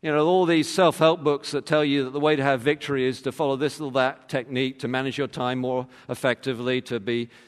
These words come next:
and then there are all the, the, the books that tell you the way to have victory is to do this good thing or that good thing and all the rest. And here, the, the Bible's saying, actually, no, your victory is related to his.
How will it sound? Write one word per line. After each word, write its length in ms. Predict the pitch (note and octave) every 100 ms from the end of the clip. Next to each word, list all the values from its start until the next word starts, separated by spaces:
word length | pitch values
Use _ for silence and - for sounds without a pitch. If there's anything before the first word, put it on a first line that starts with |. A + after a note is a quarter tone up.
| _ -
and 100 | C#3
then 140 | D3+
there 100 | D#3
are 40 | E3
all 140 | F3
the, 260 | D#3 D3 D3+
the, 380 | C3+ D3 C#3 D3+
the 340 | C#3+ C3+ C3 - - - _
books 380 | G#2+ E3 D#3+ -
that 160 | C#3+ -
tell 180 | D#3
you 200 | D3 C#3
the 100 | C3+
way 200 | C#3+ D#3
to 100 | C#3+
have 160 | C3+ C#3+
victory 480 | A#2 D3+ - D3+ C#3
is 80 | A#2+
to 60 |
do 180 | A#2+ C#3+
this 320 | C3+ D3 -
good 240 | C#3 D#3 -
thing 180 | D3+
or 140 | C#3 C3
that 240 | C#3 D3
good 160 | C#3+ C3+
thing 240 | D#3 C3+
and 80 | C3+
all 100 | D3
the 100 | D3+
rest. 280 | D3+ C3+ D#3
And 100 | C3+
here, 300 | G#3 G3+ D#3+
the, 200 | C3+ -
the 80 | E3+
Bible's 460 | B2+ E3 A#3+ F#3+ -
saying, 260 | F#3 D#3
actually, 320 | E3+ E3+ - D3
no, 100 | C3
your 280 | C3 G3
victory 340 | D3+ D#3 - C3+
is 100 | A2+
related 380 | C3+ C3+ A#2 G2+
to 100 | B2
his. 380 | C#3 F#2+ -